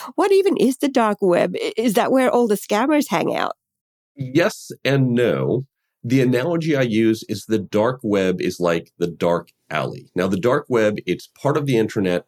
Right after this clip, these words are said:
Speaker 2: that is not easily accessible. If you are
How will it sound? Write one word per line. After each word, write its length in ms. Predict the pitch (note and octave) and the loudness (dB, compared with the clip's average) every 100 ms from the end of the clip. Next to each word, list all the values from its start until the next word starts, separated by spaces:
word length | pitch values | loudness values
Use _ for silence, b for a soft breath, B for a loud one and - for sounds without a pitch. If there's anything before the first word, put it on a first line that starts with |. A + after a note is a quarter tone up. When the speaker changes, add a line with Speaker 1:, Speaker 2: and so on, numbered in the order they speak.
| - | -4
Speaker 2:
that 200 | F#2+ F2 | -2 -2
is 200 | G2+ G2+ | -2 0
not 340 | G2+ G#2+ A2 - _ | 0 0 -4 -8 _
easily 640 | A2 C3 B2 B2 A2+ G#2+ - | -2 0 0 0 0 -2 -4
accessible. 720 | F2+ - - - - C2+ - _ _ _ _ - | -10 -8 -8 -6 -8 -10 -12 _ _ _ _ 0
If 260 | D3 E3 - | 2 2 -4
you 340 | - B2+ C3 - | -6 0 0 0
are 460 | G#2 G#2 G#2 G2+ | 0 2 0 -2